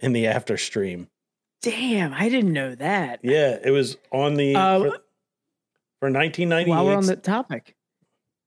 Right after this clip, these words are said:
Speaker 1: Okay.
Speaker 2: R. Kelly, I Believe I Can Fly, Space Jam.
Speaker 1: I don't think it outshines it.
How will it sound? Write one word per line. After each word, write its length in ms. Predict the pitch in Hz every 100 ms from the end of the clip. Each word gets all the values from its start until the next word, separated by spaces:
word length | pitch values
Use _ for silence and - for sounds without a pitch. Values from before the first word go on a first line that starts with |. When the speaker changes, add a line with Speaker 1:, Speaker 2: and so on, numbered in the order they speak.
| _ _ _ _ _ _ -
Speaker 1:
Okay. 180 | 120 135
Speaker 2:
R. 140 | 156 156
Kelly, 340 | 180 208 147
I 80 | 135
Believe 320 | 143 151 151
I 100 | 147
Can 120 | 143
Fly, 460 | 131 165 185 127 131 _ _
Space 300 | - 170 160
Jam. 340 | - 131 127 - _ -
Speaker 1:
I 100 | 135
don't 160 | 143 127
think 160 | 123
it 80 | 110
outshines 460 | 98 - 107 107
it. 120 | 90